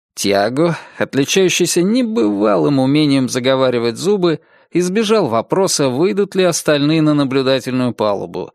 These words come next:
так что главарю потенциальных целей самому предстояло решить, стоит ли попытаться их похитить.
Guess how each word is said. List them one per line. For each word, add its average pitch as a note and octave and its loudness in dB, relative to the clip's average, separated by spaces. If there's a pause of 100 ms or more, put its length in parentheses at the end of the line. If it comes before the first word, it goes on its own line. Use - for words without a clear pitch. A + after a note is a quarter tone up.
(380)
так B2+ 0
что - 0
главарю E3 2
потенциальных D#3 0
целей D#3+ 0
самому E3+ 0
предстояло B2 0
решить, C3+ -2
стоит F#3 -2
ли F#3+ 0
попытаться C3 -4
их A2+ -4
похитить. - -8